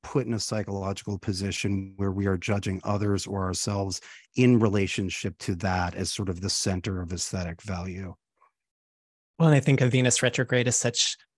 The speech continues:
Speaker 2: an ideal time to be asking those exact kinds of questions. Not only is it possible to appreciate something aesthetically without either identifying with it or comparing oneself to it or comparing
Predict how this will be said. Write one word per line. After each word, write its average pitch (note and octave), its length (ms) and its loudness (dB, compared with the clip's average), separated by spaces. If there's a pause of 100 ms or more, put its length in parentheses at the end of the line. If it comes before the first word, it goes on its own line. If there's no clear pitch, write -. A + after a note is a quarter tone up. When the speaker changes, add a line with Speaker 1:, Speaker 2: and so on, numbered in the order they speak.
(120)
Speaker 2:
an C3 100 2
ideal A#2+ 400 0
time A#2+ 380 -6
to A#2 80 -8
be A#2 140 -2
asking A#2 440 -4
those A2+ 220 0
exact A2+ 400 -2
kinds A2 260 -4
of - 60 -14
questions. A2+ 560 -2
Not A#2+ 140 4
only A#2 460 2 (320)
is A#2+ 200 2
it A#2 160 -2
possible A2+ 580 2
to - 200 -2
appreciate A2+ 600 0
something A2+ 300 -2
aesthetically A2+ 580 -2
without A2+ 580 -4 (440)
either C3 260 2
identifying C3+ 760 -2
with B2+ 200 -4
it B2 260 0
or A#2 360 -4
comparing B2+ 520 0
oneself B2 440 -2
to B2 200 -2
it A#2+ 120 0
or A2+ 100 -2
comparing A#2+ 720 0